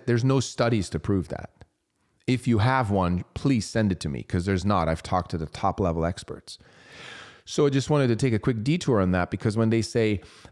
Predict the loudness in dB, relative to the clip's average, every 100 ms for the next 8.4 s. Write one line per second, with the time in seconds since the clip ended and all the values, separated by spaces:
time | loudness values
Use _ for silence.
0 | 0 2 2 -4 -2 2 2 4 4 4
1 | 2 0 0 0 -2 -2 0 0 0 0
2 | 0 0 0 0 2 2 0 0 0 2
3 | 2 2 2 2 2 0 -2 -2 -12 -4
4 | -2 -2 0 -2 -2 -6 -6 -8 -10 -20
5 | _ _ _ _ _ _ _ _ _ _
6 | _ _ -2 0 2 2 4 2 -2 -2
7 | 2 2 2 2 2 -2 0 2 2 2
8 | 2 2 0 -4